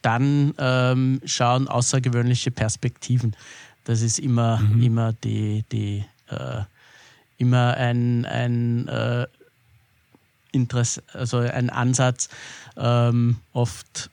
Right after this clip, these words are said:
Speaker 1: steht man ja nur da, ähm, aber, und fotografiert auf Augenhöhe, aber wenn man sich mal am Boden legt,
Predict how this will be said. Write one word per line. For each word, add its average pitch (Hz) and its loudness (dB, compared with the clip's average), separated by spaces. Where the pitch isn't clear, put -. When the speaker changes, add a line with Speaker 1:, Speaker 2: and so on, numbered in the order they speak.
Speaker 1:
steht - -2
man 123 4
ja 123 4
nur 120 4
da, 113 0
ähm, 120 0
aber, 120 2
und 123 -2
fotografiert 123 -2
auf 127 -4
Augenhöhe, 131 4
aber 117 2
wenn 117 0
man 117 0
sich 120 -4
mal 120 0
am 120 2
Boden 123 2
legt, 135 -2